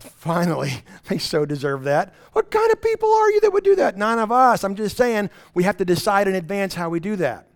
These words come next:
We enter into and experience it with them.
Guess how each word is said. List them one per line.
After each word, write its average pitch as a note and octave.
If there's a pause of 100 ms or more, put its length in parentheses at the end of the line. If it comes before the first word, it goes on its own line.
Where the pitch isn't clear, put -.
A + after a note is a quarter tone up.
(440)
We E3
enter A3
into G#3
and F3+
experience G3+
it G3
with F3
them. B2+